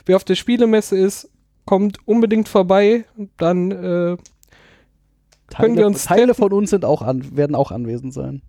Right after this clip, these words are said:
Speaker 1: Das stimmt. Einige Teile.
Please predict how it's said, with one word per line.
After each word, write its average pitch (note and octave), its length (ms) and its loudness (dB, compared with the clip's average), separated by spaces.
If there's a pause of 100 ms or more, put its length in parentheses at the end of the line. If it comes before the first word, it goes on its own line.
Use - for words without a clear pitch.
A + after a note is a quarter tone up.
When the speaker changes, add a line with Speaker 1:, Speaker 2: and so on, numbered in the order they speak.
(540)
Speaker 1:
Das - 160 -2
stimmt. - 420 -4 (760)
Einige C3+ 380 0
Teile. B2 400 -4